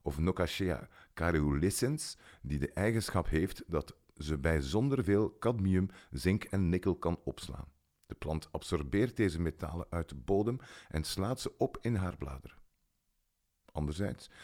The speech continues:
kan dit ook plaatsvinden via mycorremediering, een opruimtechniek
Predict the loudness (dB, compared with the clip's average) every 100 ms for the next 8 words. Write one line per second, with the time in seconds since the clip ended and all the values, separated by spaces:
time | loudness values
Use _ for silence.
0 | -16 0 4 6 4 4 2 2 2 2
1 | 4 4 4 2 4 4 6 4 0 0
2 | 6 6 6 2 4 4 4 2 4 2
3 | 2 4 4 0 -4 _ _ _ _ _
4 | _ _ _ _ -6 -6 0 -2 2 2
5 | 2 -2 -2 -2 -4